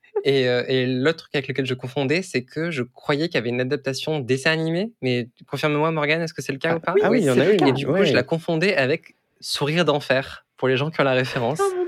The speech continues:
Speaker 3: Dieu !
Speaker 2: Ouh là là,
Speaker 1: Et je
Speaker 2: mais
Speaker 1: me,
Speaker 2: ça n'a rien à
Speaker 1: je
Speaker 2: voir.
Speaker 1: croyais qu'il y
Speaker 3: Rien à
Speaker 1: avait,
Speaker 3: voir.
Speaker 1: c'était un peu la même chose et tout. Et du coup, dans ma tête, Sabrina, c'était un mélange. Tout ce que je sais, c'est qu'il y avait un chat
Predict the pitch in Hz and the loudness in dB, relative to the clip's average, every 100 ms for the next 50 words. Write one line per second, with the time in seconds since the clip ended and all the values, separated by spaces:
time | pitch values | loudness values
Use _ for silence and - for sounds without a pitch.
0 | - 359 403 403 - 415 - 120 120 113 | -2 0 2 2 2 2 4 2 4 4
1 | 123 123 120 143 131 110 107 180 190 190 | 4 4 4 2 2 0 2 2 2 2
2 | 190 190 165 175 202 165 135 123 127 135 | 2 2 2 2 2 0 2 2 -2 -4
3 | - 127 - 208 135 160 165 117 120 123 | -8 -6 0 0 0 -2 0 0 -2 -2
4 | 143 143 151 156 120 - 151 165 120 113 | 0 2 2 0 -4 -4 -4 -2 -4 -6
5 | - 190 156 120 123 160 160 - 123 127 | -12 -6 -2 -2 -2 -6 -6 -4 -2 0
6 | 143 180 - 127 - 147 160 131 117 123 | 0 -2 -4 -6 -4 -2 0 0 0 0
7 | 139 156 - 135 - 185 147 - 208 208 | -2 -2 -6 -4 0 0 0 0 0 0
8 | - 135 123 151 131 123 - 156 | -6 -2 0 0 -2 -2 0 0